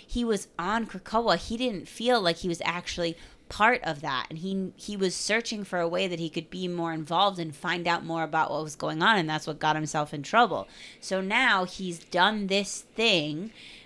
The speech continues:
that has caused a problem, but instead of people running away from him or leaving him to suffer with this problem that he's created,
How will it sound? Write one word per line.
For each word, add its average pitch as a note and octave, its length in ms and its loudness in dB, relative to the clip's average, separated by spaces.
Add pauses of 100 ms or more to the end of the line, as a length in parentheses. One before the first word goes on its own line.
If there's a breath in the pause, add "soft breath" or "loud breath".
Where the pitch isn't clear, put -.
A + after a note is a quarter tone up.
(100)
that F3+ 260 4
has E3 800 2 (840 soft breath)
caused G#3 380 2
a F3 80 0
problem, F#3 580 2
but F3+ 160 0
instead F#3 640 0
of F#3 320 0
people F3 400 -4
running F3 340 -2
away E3+ 300 0
from F3 260 -4
him D#3+ 440 -2
or D#3+ 260 -4
leaving F#3+ 380 -4
him F3+ 260 -4
to E3 120 -8
suffer F3+ 480 0
with D#3+ 160 -2
this D#3+ 140 -4
problem F3 480 2
that E3 120 -6
he's E3+ 260 -2
created, F3+ 600 4